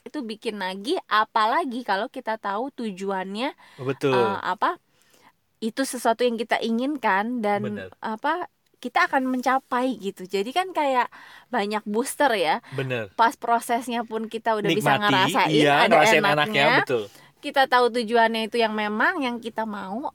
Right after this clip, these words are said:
Speaker 1: apalagi nanti udah kesampaian, kayaknya wah, eh, double triple gitu kan jadinya
Speaker 2: Bener,
Speaker 1: ya.
Speaker 2: bener. Kayak,
Speaker 1: Hmm.
Speaker 2: eh, dulu kan sering ada,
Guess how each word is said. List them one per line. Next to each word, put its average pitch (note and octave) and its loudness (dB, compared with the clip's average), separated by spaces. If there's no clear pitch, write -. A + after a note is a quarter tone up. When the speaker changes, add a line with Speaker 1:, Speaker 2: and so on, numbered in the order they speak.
Speaker 1:
apalagi F#3+ -8
nanti A#3 -8
udah A3 -8
kesampaian, G3+ -10
kayaknya B3 -12
wah, B3 -6
eh, F3 -6
double G3 2
triple C4 4
gitu A3 2
kan A#3+ 0
jadinya G3 0
Speaker 2:
Bener, A#2 -6
Speaker 1:
ya. G#2 -8
Speaker 2:
bener. G#2+ -18
Kayak, D#3 -2
Speaker 1:
Hmm. G#3+ -18
Speaker 2:
eh, D#3+ 0
dulu D3 2
kan B3 2
sering E3 -4
ada, A#2 0